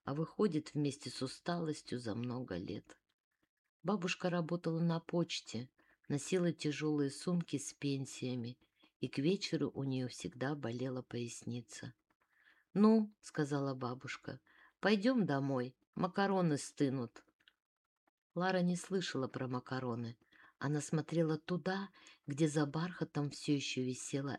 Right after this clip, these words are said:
эхо. Ей казалось, если прислушаться,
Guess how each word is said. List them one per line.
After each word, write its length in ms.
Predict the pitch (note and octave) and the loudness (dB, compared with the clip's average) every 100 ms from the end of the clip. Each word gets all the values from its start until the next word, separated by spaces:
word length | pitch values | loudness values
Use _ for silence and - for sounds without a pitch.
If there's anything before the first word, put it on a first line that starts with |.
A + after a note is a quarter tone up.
| - | -6
эхо. 480 | B2 A2 - A#2+ B2 _ _ _ - - - _ _ | -8 -8 -10 -12 -12 _ _ _ -20 -20 -20 _ _
Ей 220 | D3+ F#3 | 2 2
казалось, 680 | F#3 G3 D#3+ F3+ D#3+ D#3 - | 2 0 0 2 2 0 2
если 300 | F3+ F3+ F3+ | 2 2 -2
прислушаться, 1040 | F3+ F3 - G#3 A3 - C#3+ - A#2 B2 | -2 -4 -4 -8 -4 -2 -4 -4 -4 -6